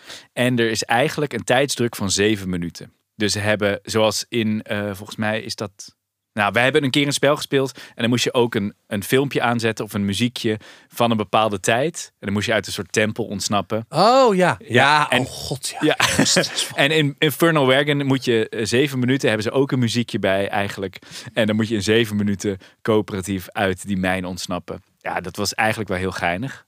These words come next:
Speaker 1: Dat wa-, dat was heel leuk. Eh, het tweede spel wat we hebben gespeeld was, eh, Château. Een heel klein, ehm, roll and ride spelletje, waarin je eigenlijk kastelen opvult. En wie als eerst zijn kasteel heeft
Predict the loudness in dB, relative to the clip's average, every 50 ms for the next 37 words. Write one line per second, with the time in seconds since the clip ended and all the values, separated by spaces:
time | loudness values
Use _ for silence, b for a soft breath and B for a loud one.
0 | _ _ -10 -8 -2 0 0 0 -2 _ _ -6 -4 -4 -4 -4 -4 -2 0 0
1 | 2 0 0 -2 -6 -12 b b b b b b b b 0 2 2 2 2 2
2 | 2 2 2 0 0 2 2 2 4 2 0 0 0 -2 -2 -2 -4 -6 -6 -4
3 | -2 -2 -2 -2 -4 -6 -6 -4 -4 -4 -6 -8 -6 -4 -4 -4 -2 -2 0 0
4 | 0 0 2 2 2 2 2 0 -4 -8 _ _ _ _ _ _ _ -20 -20 -20
5 | _ _ _ -12 -10 -10 -8 -10 -10 -8 -4 0 0 2 2 2 0 0 0 0
6 | 0 0 0 -2 -4 -8 _ _ _ -6 -4 -2 -2 -2 -4 -6 -8 -10 _ _
7 | _ -6 -2 0 2 2 2 2 0 -2 -4 -2 0 0 0 0 0 -4 -6 -6
8 | -6 -6 -6 -8 -10 -10 -12 -12 -14 b b b b b b b b b b -4
9 | -4 -2 0 0 0 0 -2 -2 0 -2 -2 -2 -4 -6 -8 -8 -14 _ _ _
10 | -4 -4 -2 -2 0 2 2 2 4 2 0 0 0 -2 -4 -4 -2 0 0 0
11 | 0 -2 -6 -14 -18 -18 _ _ -4 -2 -2 -2 -2 -2 -4 -4 -4 -6 -4 -2
12 | -2 -2 -2 -4 -8 -8 -6 -4 -4 -4 -4 -4 -6 -4 -2 0 0 0 0 -2
13 | -4 -6 -6 -8 -10 -18